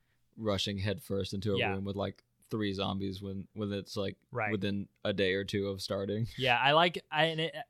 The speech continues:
Speaker 2: I like that the stakes are higher 'cause it makes me try harder for sure.
Speaker 1: Hmm.
Speaker 2: Um,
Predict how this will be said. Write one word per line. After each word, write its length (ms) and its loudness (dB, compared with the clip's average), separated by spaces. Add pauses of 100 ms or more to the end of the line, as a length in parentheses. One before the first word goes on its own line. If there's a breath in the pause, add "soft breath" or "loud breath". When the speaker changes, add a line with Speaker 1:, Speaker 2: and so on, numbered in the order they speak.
Speaker 2:
I 120 6
like 220 8
that 160 0
the 80 -8
stakes 360 -6
are 80 -4
higher 420 -6
'cause 200 -10
it 180 -16
makes 220 -12
me 100 -14
try 240 -6
harder 440 -12
for 140 -12
sure. 320 -10 (280 soft breath)
Speaker 1:
Hmm. 200 -2
Speaker 2:
Um, 440 -4